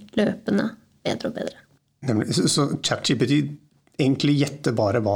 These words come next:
Speaker 2: det neste ordet er, basert på erfaring og mange, mange, mange eksempler. Men hvordan foregår den feedbacken?
Speaker 1: Eh,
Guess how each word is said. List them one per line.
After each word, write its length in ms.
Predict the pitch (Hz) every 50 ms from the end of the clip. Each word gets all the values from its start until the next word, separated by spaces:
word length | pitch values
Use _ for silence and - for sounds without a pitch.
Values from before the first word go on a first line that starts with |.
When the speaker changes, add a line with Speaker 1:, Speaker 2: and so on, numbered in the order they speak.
| 101 101
Speaker 2:
det 120 | 117 113 117
neste 400 | 131 120 113 113 - - - -
ordet 320 | 107 107 107 117 107 -
er, 400 | - - 117 98 101 113 - - - -
basert 420 | 135 127 - - 131 101 - - -
på 80 | - 127 - - - - - - - 131
erfaring 480 | 110 107 - 120 107 98 104 113 110 117
og 300 | 117 110 113 117 120 120
mange, 240 | 120 120 110 110 113
mange, 160 | 113 110 110
mange 220 | 107 110 107 110 110
eksempler. 480 | 104 - 113 107 - - 120 113 - - - - - - - - - - _ _ - -
Men 160 | 175 175 220 - -
hvordan 320 | 151 170 160 175 190 180
foregår 340 | - 185 156 127 117 135 131 131
den 100 | 127 131
feedbacken? 460 | - 127 101 98 104 - - - - - - - _ _ _ _ _ _ _ - - - - - - - _ _
Speaker 1:
Eh, 460 | - 349 262 247 233 233 226 220 220